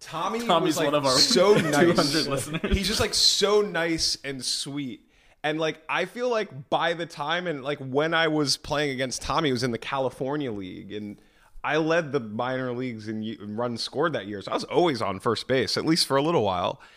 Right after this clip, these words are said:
Speaker 1: And so I would run into Tommy quite a bit. And, like, I feel like by the seventh inning, we were talking about relationships and stuff. <laughs> You know what I mean? Like,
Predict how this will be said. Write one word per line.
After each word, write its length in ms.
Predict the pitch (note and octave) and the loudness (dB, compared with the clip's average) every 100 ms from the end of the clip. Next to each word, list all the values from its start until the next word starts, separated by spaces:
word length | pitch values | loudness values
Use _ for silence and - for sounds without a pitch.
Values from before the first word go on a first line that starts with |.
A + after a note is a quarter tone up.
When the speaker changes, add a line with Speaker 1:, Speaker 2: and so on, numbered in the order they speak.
| - _ | -20 _
Speaker 1:
And 220 | C#3+ D3 | -4 -2
so 100 | F3+ | 2
I 120 | D#3+ | 2
would 120 | F3+ D#3 | 2 2
run 240 | C3+ D3+ | 0 0
into 160 | E3 D3 | -2 -2
Tommy 380 | - B2 C#3 | -2 0 -2
quite 340 | D3 - F3 F3+ | -6 -2 0 0
a 60 | |
bit. 320 | C3 A#2 G#2+ - _ - _ - | 2 2 0 -6 _ -20 _ -6
And, 140 | D#3 | -2
like, 200 | E3+ E3 D3+ | -2 -2 -2
I 160 | G3+ | -2
feel 260 | A#3+ C#4+ C#4+ | -2 -4 0
like 260 | F#3+ - | 0 0
by 200 | C#3 D3 | -2 -2
the 100 | B2+ | -2
seventh 500 | B2 - C#3 D3 D#3+ - | -6 0 2 2 -2 -4
inning, 360 | C3 D#3+ F3+ | -4 -4 -2
we 100 | D3 E3 | -2 0
were 120 | E3+ | 0
talking 440 | - C#3 D3 C#3+ | 0 -2 -2 -4
about 240 | C3+ B2+ A2 | 0 0 0
relationships 800 | G#2+ A2+ A2 B2+ G#2+ - F#2+ - | -4 -2 -2 -2 -4 -6 -8 -10
and 160 | G#2+ - | -8 -2
stuff. 260 | - - | 4 4
<laughs> 840 | - F4 - D4+ D4+ D4 D4+ - - | 6 4 4 4 4 2 0 0 0
You 100 | G#3 | 4
know 60 | |
what 340 | A#3 A3+ A3+ A3 | 6 6 4 0
I 20 | |
mean? 180 | F#3 G3 | -2 -4
Like, 200 | F#3+ | -4